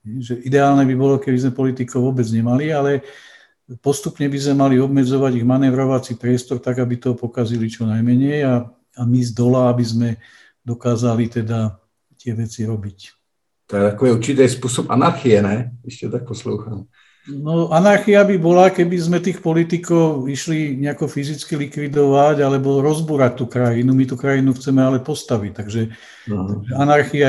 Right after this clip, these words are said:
Speaker 1: je pre mňa deštrukcia, ale to, čo sa my snažíme, ten pohyb z dola, je, je konštrukcia.
Speaker 2: Hmm.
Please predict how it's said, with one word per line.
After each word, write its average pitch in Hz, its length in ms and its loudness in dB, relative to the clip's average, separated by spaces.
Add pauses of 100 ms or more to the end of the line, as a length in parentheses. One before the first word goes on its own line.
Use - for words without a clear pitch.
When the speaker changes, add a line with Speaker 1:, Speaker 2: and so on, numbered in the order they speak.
Speaker 1:
je 139 80 4
pre 143 160 2
mňa 143 160 2
deštrukcia, 139 720 0
ale 127 240 2
to, 117 160 0
čo - 160 -10
sa 135 160 -2
my 139 80 2
snažíme, 131 640 2
ten 127 160 2
pohyb 127 320 -2
z 117 80 -6
dola, 131 320 2
je, 127 240 4 (720)
je 113 80 -8
konštrukcia. 120 720 -4 (240)
Speaker 2:
Hmm. 101 400 -2